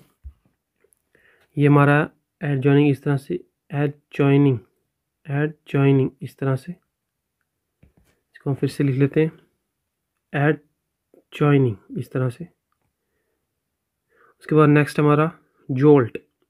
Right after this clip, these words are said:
जोल्ट, एल को हम हाफ करेंगे, ला को हमने हाफ किया, जोल्ट। नेक्स्ट है ऑनलाइन, तो ये हमारा है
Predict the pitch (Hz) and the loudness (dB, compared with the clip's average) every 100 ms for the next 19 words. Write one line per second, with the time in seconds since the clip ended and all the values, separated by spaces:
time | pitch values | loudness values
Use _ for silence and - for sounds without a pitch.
0 | _ _ _ _ _ _ _ 175 135 151 | _ _ _ _ _ _ _ -8 2 4
1 | 143 113 - _ _ _ _ - 143 143 | 4 2 -10 _ _ _ _ -6 -4 -2
2 | 156 151 156 175 _ _ _ _ 139 135 | 0 0 -2 -6 _ _ _ _ -4 -4
3 | - 139 139 135 135 135 139 143 131 131 | -4 -2 0 2 0 0 0 0 0 -2
4 | 120 147 156 160 _ _ _ 135 143 143 | -4 -4 -4 -6 _ _ _ 0 4 4
5 | 110 - _ _ _ _ _ _ _ _ | 2 -6 _ _ _ _ _ _ _ _
6 | _ _ _ - 151 - 156 165 151 151 | _ _ _ -6 -6 -2 -4 0 2 4
7 | 147 143 117 - _ _ _ _ _ _ | 4 2 0 -8 _ _ _ _ _ _
8 | _ _ _ - 143 143 139 143 | _ _ _ -2 2 2 2 0